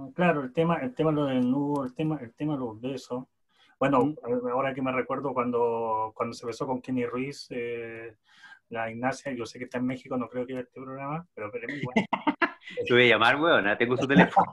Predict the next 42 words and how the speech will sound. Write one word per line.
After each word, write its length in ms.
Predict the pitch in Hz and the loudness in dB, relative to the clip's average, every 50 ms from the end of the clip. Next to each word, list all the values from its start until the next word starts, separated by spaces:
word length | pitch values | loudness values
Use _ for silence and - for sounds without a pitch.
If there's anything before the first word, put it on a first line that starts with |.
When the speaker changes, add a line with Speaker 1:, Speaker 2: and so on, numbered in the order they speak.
| - - | 2 4
Speaker 1:
<laughs> 1120 | 185 - - - - - - 226 - - - - - - - - - - - - - - - - - - - - - | 4 4 4 4 2 4 2 2 2 2 2 2 2 2 2 2 2 2 -4 -4 -4 -4 -14 -16 -16 -16 -6 2 4
No, 140 | 156 156 | 6 6
sí, 100 | 151 - | 6 6
me, 200 | 147 147 151 147 | 6 6 6 6
me 120 | 139 147 147 | 6 6 6
dijo, 240 | 147 147 - 175 156 | 6 6 6 4 6
me 120 | 143 139 | 6 4
dijo 240 | 143 151 156 165 151 | 4 6 6 4 4
que 100 | 147 156 | 4 2
era 160 | 147 147 135 | 0 0 0
cagüinero, 500 | 151 143 135 139 139 139 123 107 110 110 | 0 -2 -2 -2 -2 -2 -4 -4 -6 -8
así 320 | 113 113 110 - 123 123 | -8 -10 -12 -14 -18 -18
que 320 | - - 123 110 - 107 104 104 _ _ | -18 -16 -16 -16 -16 -18 -20 _ _ _
me 100 | - 220 | -20 -20
dijo, 180 | 214 220 _ _ - | -20 -20 _ _ -6
bueno. 220 | - - 110 101 - _ _ _ _ _ | -2 0 0 -2 -2 _ _ _ _ _
Speaker 2:
<laughs> 320 | _ _ _ _ _ _ - | _ _ _ _ _ _ -10
Le 180 | 110 104 104 | -6 -2 2
gusta 240 | 110 117 117 117 139 | 2 2 4 4 2
el 60 | - | 2
Speaker 1:
Eh, 40 | - | 2
Speaker 2:
cagüín. 420 | 139 139 139 147 151 123 107 101 _ _ _ _ _ - | 2 2 2 2 0 -4 -6 -8 _ _ _ _ _ -4
Speaker 1:
le 60 | - 120 | -2 0
gusta 240 | 123 123 - 127 | 0 0 -2 -4
el 80 | 123 - | -6 -2
cagüín. 340 | - 120 113 113 107 101 101 _ _ _ _ _ _ _ _ _ _ _ _ _ _ - | -2 -4 -4 -4 -8 -10 -14 _ _ _ _ _ _ _ _ _ _ _ _ _ _ -4
Eh, 380 | - 160 170 170 170 165 - _ _ _ - | -2 0 0 0 0 -2 -6 _ _ _ -4
yo 140 | 151 165 240 | 0 2 4
me, 160 | 294 294 254 - | 4 4 4 2
yo 160 | 151 190 247 | 0 2 4
me 80 | 285 277 | 4 4
acuerdo 400 | 254 254 240 254 254 277 269 254 | 4 6 6 6 6 4 2 2
de, 140 | 220 185 175 | 0 -2 0
to-, 240 | 220 226 233 - _ - | 0 -2 -2 -2 _ -6
de 100 | - 165 | -4 -2
dos 160 | 170 196 196 - | -2 -2 -4 -4
teleseries. 800 | - 214 202 208 202 - - - 190 160 127 120 131 151 180 - _ _ _ _ _ _ _ _ _ _ _ _ _ | -4 -4 -4 -4 -6 -6 -6 -4 -4 -4 -4 -4 -6 -8 -10 -12 _ _ _ _ _ _ _ _ _ _ _ _ _
Uno 460 | - 139 151 165 165 175 175 165 156 | -2 0 0 0 2 0 2 0 0
fue 420 | 151 _ - - 151 151 147 - - | -2 _ -6 -4 -2 -2 -2 -4 -4
Casa 320 | - 147 143 - - 143 | -6 -6 -6 -4 -6 -6
de 100 | 139 139 | -6 -4
Muñecas 800 | 131 127 123 127 147 170 151 - - 113 117 143 - - - _ | -4 -2 -2 -2 -2 -2 -4 -4 -8 -10 -12 -12 -14 -18 -20 _